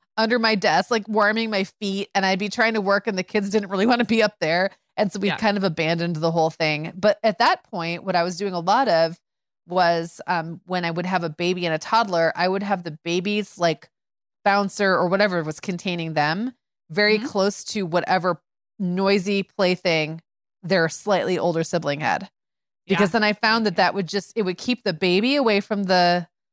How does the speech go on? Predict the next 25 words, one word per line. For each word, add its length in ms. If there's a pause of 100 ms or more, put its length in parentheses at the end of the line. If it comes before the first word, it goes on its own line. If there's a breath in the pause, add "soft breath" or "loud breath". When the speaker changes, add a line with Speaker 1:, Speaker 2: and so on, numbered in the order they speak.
(240)
Speaker 1:
older 280
kid's 280
coveted 520
noisy 360
plaything, 600 (400)
but 100
it 40
would 100
entertain 460
the 60
baby. 380 (160)
So, 300
like, 160
Speaker 2:
Mm-hmm. 100
Speaker 1:
so 200
much 180
strategegy 680 (280)
going 220
on 240
at 80
Speaker 2:
So 60
Speaker 1:
that 120
Speaker 2:
much. 60
Speaker 1:
time. 180 (140)
<sighs> 60